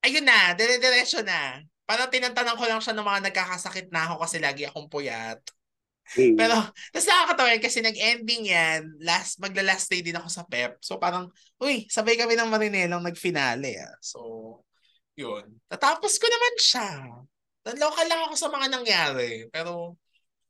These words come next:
Speaker 1: ang hirap kasi more than, parang five episodes a day kasi maikli lang siya eh. I mean, parang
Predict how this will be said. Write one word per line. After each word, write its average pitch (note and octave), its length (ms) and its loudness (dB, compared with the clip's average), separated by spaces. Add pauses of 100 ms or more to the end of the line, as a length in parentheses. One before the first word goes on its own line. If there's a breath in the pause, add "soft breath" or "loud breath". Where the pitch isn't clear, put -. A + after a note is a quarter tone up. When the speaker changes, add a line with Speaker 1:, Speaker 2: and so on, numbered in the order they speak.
(160)
Speaker 1:
ang C#4 120 4
hirap F#4 360 6
kasi F#4 280 2
more D4 240 8
than, C4 240 -2
parang D4 240 2
five C4 240 4
episodes A#3 480 -2
a E3+ 80 -6
day D#3 160 -8
kasi F3 200 -10
maikli F3+ 360 -10
lang D#3+ 160 -8
siya D3+ 200 -10
eh. B2 160 -12 (480)
I F3+ 80 -12
mean, G#3 80 -2
parang G3 480 0